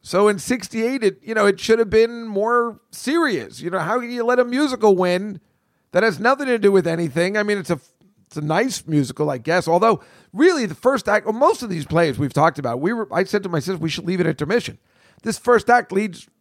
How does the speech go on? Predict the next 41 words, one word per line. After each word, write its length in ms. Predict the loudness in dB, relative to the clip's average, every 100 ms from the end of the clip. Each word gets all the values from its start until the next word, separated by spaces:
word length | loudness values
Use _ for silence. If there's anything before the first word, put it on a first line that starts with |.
| -6
reads 260 | -4 -2
like 280 | 0 -2 -4 -8
a 100 | -6
greatest 420 | 0 0 0 -2
hits 220 | -2 -2
of 120 | -6
Broadway. 560 | 0 4 4 0 -12 -14 _ _ _ _ _ _ _ _
And 120 | -6
the 60 | -4
second 460 | -4 -2 -2 0 0
act 200 | 0 0
is 100 | 2
all 160 | 4
reprises. 680 | 4 0 -2 0 0 0 -6
There's 140 | -10
four 340 | -8 0 2 2
reprises. 800 | -2 -4 -4 -2 -2 -6 -16 -20 _ _ _
The 80 | -2
guy, 160 | 4 4
like, 160 | 4
ran 220 | 0 0
out 140 | 2 0
of 60 |
material. 500 | -2 0 2 2 0
I'm 80 | 0
like, 140 | -2 0
"Why 120 | 0
do," 100 | 2
and 100 | 0
it 80 | 0
gets 160 | -2 -4
sad. 380 | 2 4 4
"Why 120 | 2 -4
do 80 |
we 160 | -2 -4
even, 240 | -6 -8
what 120 | -4 0
are 40 |
we 80 | 0
doing 260 | 2 0 0
here? 260 | -2 -6